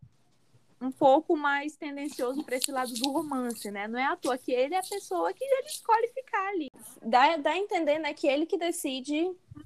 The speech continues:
Speaker 2: ficar com a menina, né? Tanto que com aquele final, cara, eu fiquei com tanto ódio do final do segundo, no sentido de que ainda bem que já tinha o terceiro, porque se eu tivesse visto na época, eu ia ficar com muito ódio, porque dá a entender que ele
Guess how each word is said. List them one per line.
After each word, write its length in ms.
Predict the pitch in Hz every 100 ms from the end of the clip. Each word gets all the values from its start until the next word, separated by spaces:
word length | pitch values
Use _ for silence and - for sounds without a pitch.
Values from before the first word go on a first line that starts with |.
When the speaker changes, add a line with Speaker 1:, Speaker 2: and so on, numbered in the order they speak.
| -
Speaker 2:
ficar 440 | - 311 311 277 269
com 80 |
a 60 | 311 - _ _ -
menina, 200 | 180 175
né? 80 | 202 _ _ _ _ - -
Tanto 260 | 330 359
que 80 | -
com 60 | 311
aquele 240 | 269 302 349
final, 280 | 277 233 240
cara, 180 | 233 208
eu 20 |
fiquei 140 | -
com 100 | 208 214
tanto 240 | 220 226
ódio 180 | 190 185
do 60 | 190
final 180 | 175
do 60 | 165
segundo, 440 | - 175 180 165 - _ _ _ _
no 100 | 233 240
sentido 400 | 269 262 254 240
de 160 | 226
que 320 | - - 233 - _ - -
ainda 460 | 294 330 466 466
bem 220 | 262 311 359
que 100 | 330
já 140 | 359
tinha 240 | 349 381 466
o 40 |
terceiro, 480 | 453 392 320 196 196
porque 280 | - 285 330
se 80 |
eu 60 | 392
tivesse 380 | 480 466 320 277
visto 200 | 285 269
na 180 | 240 214
época, 520 | 214 - 262 202 175 _ _ _ _ -
eu 100 | 359
ia 80 | 415
ficar 160 | 440
com 100 | 427
muito 180 | 403 415 440
ódio, 280 | 320 294 269
porque 420 | 349 339 370 330 - _ _ _ _ -
dá 220 | 277 370
a 140 | 508
entender 840 | 494 415 285 254 220 220 311 359 - -
que 120 | 330
ele 180 | 277